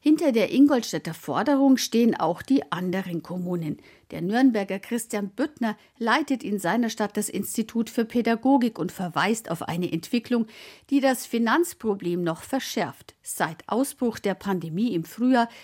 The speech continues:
explodiert die Zahl der Geräte und damit auch die Kosten für die I-T-Wartung.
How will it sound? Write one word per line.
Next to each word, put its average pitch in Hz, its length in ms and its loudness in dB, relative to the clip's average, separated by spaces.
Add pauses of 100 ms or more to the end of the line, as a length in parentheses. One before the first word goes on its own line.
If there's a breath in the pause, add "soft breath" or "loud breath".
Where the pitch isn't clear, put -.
(100)
explodiert 285 840 0
die 214 140 -8
Zahl 175 280 -2
der 190 120 -2
Geräte 214 440 -4
und 156 220 -8
damit 269 440 2
auch 247 260 0 (200 soft breath)
die 285 100 -2
Kosten 190 500 -2
für 160 180 -4
die - 180 -8
I-T-Wartung. - 880 -6